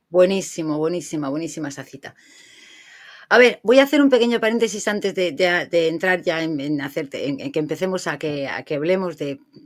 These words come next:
porque creo que es muy importante establecer los conceptos de qué es exactamente justificación, qué es santificación y qué es salvación, porque muchos, muchos católicos no sabemos establecer la diferencia, ¿bien? Pero estoy viendo que en el chat, bueno,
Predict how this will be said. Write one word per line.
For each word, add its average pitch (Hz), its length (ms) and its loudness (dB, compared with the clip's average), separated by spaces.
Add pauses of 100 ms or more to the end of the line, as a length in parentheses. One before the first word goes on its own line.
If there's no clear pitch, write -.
(120)
porque 151 240 -6
creo 190 180 0
que 175 80 -2
es 170 80 -4
muy 185 140 -2
importante 165 480 -2
establecer 160 420 -4
los 165 140 -2
conceptos 160 440 -6
de 156 140 -6
qué 220 240 4
es 202 160 -6
exactamente 156 640 -2
justificación, 156 960 -6 (380)
qué 208 220 2
es 185 80 -4
santificación 151 880 -6 (120)
y 156 120 -14
qué 190 180 0
es 165 100 -4
salvación, 151 560 -2
porque 180 280 -2
muchos, 254 580 -2
muchos 180 380 -6
católicos 139 640 -6 (320)
no 214 220 -2
sabemos 147 540 -4
establecer 127 540 -10
la 120 100 -8
diferencia, 127 640 -8 (260)
¿bien? 185 360 -6 (440)
Pero 180 440 6
estoy 175 280 -2
viendo 254 280 4
que 208 80 2
en 202 60 0
el 185 100 -4
chat, 214 180 4
bueno, 175 260 0